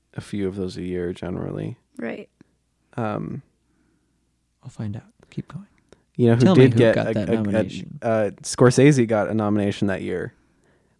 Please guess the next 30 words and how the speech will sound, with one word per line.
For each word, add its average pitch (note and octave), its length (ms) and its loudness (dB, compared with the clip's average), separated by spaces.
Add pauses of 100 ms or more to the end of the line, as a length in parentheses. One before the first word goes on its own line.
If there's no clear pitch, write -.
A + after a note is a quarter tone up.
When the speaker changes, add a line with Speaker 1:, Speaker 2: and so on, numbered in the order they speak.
Speaker 1:
Uh, G#2+ 260 0
and A#2 140 2
you A#2 80 4
know A#2 80 6
what A2 120 4
he B2 220 0
had B2+ 220 -2
to C3 60 -10
say B2 300 2
about A#2 380 4
Kurosawa? B2 580 0 (140)
He A#2+ 140 0
said, A2 300 -2 (120)
"The - 80 -12
term A2+ 260 0
giant A2 420 2
is G#2 340 -8
used A2+ 320 -2 (200)
too A#2 200 0
often A2+ 280 0
to G2+ 60 -6
describe G2 380 -2
artists, G#2+ 400 -2
but G#2+ 140 -4
in G2 60 -2
the F#2+ 80 -4
case G#2+ 240 -2
of G2+ 80 -8
Akira G#2 280 -4
Kurosawa, G#2 580 0